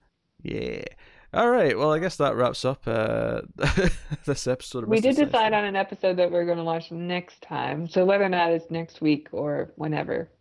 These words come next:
Speaker 2: our next episode that we'll watch, in case people wanna know,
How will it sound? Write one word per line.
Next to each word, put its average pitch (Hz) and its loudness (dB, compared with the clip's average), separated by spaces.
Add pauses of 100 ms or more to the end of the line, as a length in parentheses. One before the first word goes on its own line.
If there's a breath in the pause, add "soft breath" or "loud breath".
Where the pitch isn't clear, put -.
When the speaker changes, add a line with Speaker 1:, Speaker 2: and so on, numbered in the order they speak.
Speaker 2:
our 170 0
next 165 -2
episode 156 -4
that 156 -4
we'll 151 0
watch, - -6 (440)
in 196 0
case 226 2
people 214 0
wanna 190 -4
know, 160 -4